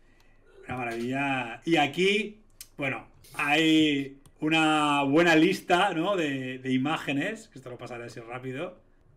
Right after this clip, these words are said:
de, bueno, <laughs> Lola Guzmán, eh, que es, por supuesto, esa política y apartidista. Feliz día, feliz día uno de abril mil novecientos treinta y nueve, día de la victoria de Espa-, de los españoles. En fin, yo creo que su ideología está clara.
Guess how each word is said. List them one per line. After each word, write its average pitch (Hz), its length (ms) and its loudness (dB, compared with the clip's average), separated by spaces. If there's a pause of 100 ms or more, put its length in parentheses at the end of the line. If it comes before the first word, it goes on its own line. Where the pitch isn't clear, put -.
de, 117 800 -4
bueno, 135 320 -4 (240)
<laughs> - 560 -4 (720)
Lola 175 300 6
Guzmán, 185 720 4 (800)
eh, 151 220 0
que 143 280 4
es, 156 80 0
por 147 160 0
supuesto, 143 320 -2
esa 131 160 -2
política 170 460 2
y 160 40 2
apartidista. 156 920 0 (120)
Feliz 202 320 4
día, 208 340 4 (120)
feliz 196 360 -2
día 208 180 4
uno 196 140 2
de 190 80 4
abril 185 340 4
mil 175 100 -4
novecientos 170 320 -2
treinta 156 200 -6
y 156 40 -6
nueve, 170 180 -2
día 160 120 -2
de 160 60 -2
la 151 100 -4
victoria 160 340 -6
de 156 120 -6
Espa-, 135 260 -12
de 127 80 -12
los 120 140 -12
españoles. 113 640 -16 (380)
En 147 120 -4
fin, 139 280 2
yo 131 160 -4
creo 143 180 0
que 147 120 0
su 147 120 -4
ideología 139 440 -2
está 139 240 -10
clara. 175 500 0